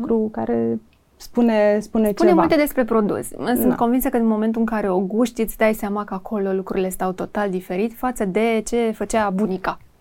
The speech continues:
Speaker 2: Dau un exemplu. Adică sunt convinsă că sunt, uh, distanțe mari <laughs> de
Speaker 1: E
Speaker 2: la,
Speaker 1: posibil să fie
Speaker 2: de la
Speaker 1: distanțe
Speaker 2: una la
Speaker 1: foarte mari,
Speaker 2: cealaltă.
Speaker 1: poate nu.
Speaker 2: Însă, încercarea voastră de a aduce, iată, un produs, uh, o sută la sută românesc,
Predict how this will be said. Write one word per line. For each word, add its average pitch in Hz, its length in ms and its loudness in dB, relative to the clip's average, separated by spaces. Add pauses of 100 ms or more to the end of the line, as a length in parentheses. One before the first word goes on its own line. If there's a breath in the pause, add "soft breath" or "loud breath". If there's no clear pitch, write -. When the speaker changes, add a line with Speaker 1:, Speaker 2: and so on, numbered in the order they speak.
(340)
Speaker 2:
Dau 196 200 2
un 180 80 -2
exemplu. 175 420 -6 (280)
Adică 240 180 -2 (260)
sunt 247 160 -4
convinsă 233 360 0
că 214 160 -2
sunt, 202 340 -6
uh, 190 440 -2
distanțe 202 480 -2
mari 185 420 0 (180)
<laughs> 220 280 4
de 220 80 4
Speaker 1:
E 214 60 6
Speaker 2:
la, 190 100 6
Speaker 1:
posibil 214 340 2
să 196 120 -6
fie 180 160 -2
Speaker 2:
de 156 120 2
la 240 40 2 (160)
Speaker 1:
distanțe 214 80 2
Speaker 2:
una 220 140 4
la 202 120 2
Speaker 1:
foarte 190 180 0
mari, 160 120 0
Speaker 2:
cealaltă. 196 360 2
Speaker 1:
poate 214 320 0
nu. 349 200 -4 (760)
Speaker 2:
Însă, 233 320 2 (400 loud breath)
încercarea 254 480 4
voastră 262 260 0
de 226 100 2
a 220 100 2
aduce, 226 380 0
iată, 220 240 0
un 220 120 0
produs, 214 480 -2
uh, 247 180 0
o 247 40 0
sută - 220 -4
la 285 120 2
sută 262 240 -2
românesc, 226 760 0